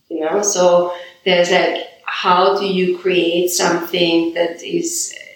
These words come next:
needs to have a specific si-, size, for example, and how do you recreate something that you have done already that should look the same the second time around you do it? So it's, like, very basic, basic steps on the one hand.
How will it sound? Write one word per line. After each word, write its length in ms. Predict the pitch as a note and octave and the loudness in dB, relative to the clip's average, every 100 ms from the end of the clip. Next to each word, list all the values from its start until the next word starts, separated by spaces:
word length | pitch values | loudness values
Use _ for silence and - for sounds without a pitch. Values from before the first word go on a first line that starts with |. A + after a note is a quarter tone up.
| _ _ - | _ _ 0
needs 280 | F#3 F#3 - | 2 2 2
to 60 | F3+ | 0
have 100 | F3+ | 2
a 60 | |
specific 600 | F3 G3 - G3 G3 G#3+ | 0 0 0 0 0 0
si-, 540 | - - E3 - - - | -2 -2 -4 -4 -8 -8
size, 580 | - C#3 - - - - | -2 -2 -2 -2 -4 -4
for 120 | G#2+ | -4
example, 580 | - - - - - E3+ | -2 -2 -4 -6 -6 -4
and 140 | E3 | -4
how 420 | - E3+ F#3+ G3+ | -2 2 2 0
do 100 | F#3+ | 0
you 220 | F#3 F#3+ | 2 4
recreate 760 | G3+ C4+ - G#3+ F#3+ E3+ E3 E3 | 4 2 2 4 4 2 -2 -2
something 460 | E3 E3 F#3 F3 | -4 -4 -4 -6
that 220 | F3 F3 F#3 | -6 0 2
you 80 | |
have 160 | F#3 - | 2 -2
done 240 | F3 A3 | -2 0
already 380 | A3 F3 F3 F3 | 2 4 4 2
that 180 | F3 F3 | -4 -6
should 220 | G3 - | -8 -6
look 200 | F#3 F#3 | -6 -6
the 80 | - | -8
same 560 | - - C#3 F3 F#3 F#3 - - - | -6 -4 0 2 2 0 -10 -20 -12
the 60 | |
second 440 | - G#3+ G#3+ G#3+ - | -4 -2 2 0 2
time 280 | E3+ E3 - | 0 0 0
around 400 | D#3+ - F3 - | -2 -2 -6 -8
you 120 | E3+ - | -10 -6
do 200 | E3 D#3+ | -4 -4
it? 120 | D#3 | 0
So 120 | G3 | 2
it's, 200 | G3 G3 | 4 4
like, 200 | A3 - | 0 0
very 500 | F#3+ G#3+ A3+ B3+ B3+ - | 0 2 2 -2 -6 -2
basic, 560 | F3 F#3+ G3 - - | 2 4 2 -2 -8
basic 720 | - - - - G3+ F#3 - - _ _ _ _ _ | -8 -4 -4 -2 2 2 0 -12 _ _ _ _ _
steps 800 | - - G3+ A#3+ B3+ - - - - | -14 -4 0 0 -2 -6 -6 -6 -2
on 160 | F#3+ | 2
the 120 | G3 F#3+ | 4 4
one 300 | F#3+ G#3 A#3+ | 4 2 0
hand. 380 | C#4 E4 G#4+ | -2 0 0